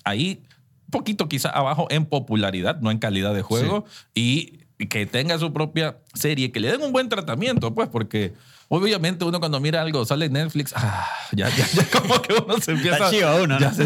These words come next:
Speaker 1: empieza a desilusionar, pero este es un producto muy directo a lo que tiene que ser. Eh,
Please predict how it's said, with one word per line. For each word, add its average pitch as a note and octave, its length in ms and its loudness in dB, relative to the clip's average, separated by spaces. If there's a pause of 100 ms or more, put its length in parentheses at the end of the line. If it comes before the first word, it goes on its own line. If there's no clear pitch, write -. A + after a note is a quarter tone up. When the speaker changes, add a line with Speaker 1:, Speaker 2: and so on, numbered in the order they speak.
Speaker 1:
empieza C#3 340 2
a - 40 4
desilusionar, F3+ 600 0
pero F#3+ 140 -2
este G#3 140 -4
es C#4+ 60 0
un A#3 60 -2
producto G#3+ 640 -2 (320)
muy G3+ 240 2
directo F#3 800 -2
a A#2 60 0
lo A2+ 140 0
que A2+ 100 -2
tiene E3 280 -2
que D#3+ 100 -2
ser. D#3+ 400 -2 (180)
Eh, A2 520 0